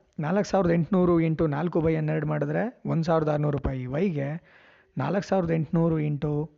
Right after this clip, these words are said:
ಮೂರು by ಹನ್ನೆರಡು ಮಾಡಿದ್ರೆ ಸಾವಿರದ ಇನ್ನೂರು ರೂಪಾಯಿ ಝಡ್‌ಗೆ ಸಿಗುತ್ತೆ. ಓಕೆ, ಇದಾದಮೇಲೆ ನೆಕ್ಸ್ಟು ಅಡ್ವರ್ಟೈಸ್ಮೆಂಟ್ ಎಕ್ಸ್‌ಪೆನ್ಸಸ್ಸು ಮತ್ತು ಡಿಸ್ಕೌಂಟ್ ಅಲೌಡ್.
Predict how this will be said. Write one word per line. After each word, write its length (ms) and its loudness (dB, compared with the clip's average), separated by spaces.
ಮೂರು 240 2
by 160 -2
ಹನ್ನೆರಡು 340 -4
ಮಾಡಿದ್ರೆ 580 -8
ಸಾವಿರದ 300 -4
ಇನ್ನೂರು 260 -4
ರೂಪಾಯಿ 500 -6
ಝಡ್‌ಗೆ 600 -8
ಸಿಗುತ್ತೆ. 480 -8
ಓಕೆ, 280 -10
ಇದಾದಮೇಲೆ 520 2
ನೆಕ್ಸ್ಟು 480 0
ಅಡ್ವರ್ಟೈಸ್ಮೆಂಟ್ 640 -2
ಎಕ್ಸ್‌ಪೆನ್ಸಸ್ಸು 760 -4
ಮತ್ತು 500 -4
ಡಿಸ್ಕೌಂಟ್ 460 0
ಅಲೌಡ್. 320 -6